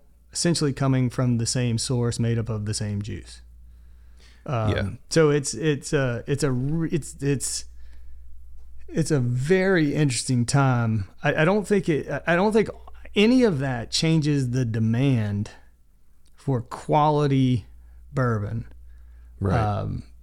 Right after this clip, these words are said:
Speaker 1: but I think, you know, the, it, the, the, the land, the underlying landscape underneath the kind of commercial,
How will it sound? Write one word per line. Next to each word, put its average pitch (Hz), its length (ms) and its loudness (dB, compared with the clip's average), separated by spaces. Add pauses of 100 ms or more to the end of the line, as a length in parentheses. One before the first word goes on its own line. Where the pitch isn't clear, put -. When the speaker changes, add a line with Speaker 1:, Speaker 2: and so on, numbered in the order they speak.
Speaker 1:
but 151 140 6
I 127 140 2
think, 143 640 0
you 147 200 2
know, 117 160 0
the, 127 240 -2
it, 143 220 2
the, 117 380 2
the, 123 260 0
the 127 140 0
land, 147 480 2
the 143 180 -2
underlying 165 640 4
landscape 127 600 0
underneath 139 680 4
the 123 440 -2
kind 240 180 0
of - 160 -10 (1040)
commercial, 143 840 2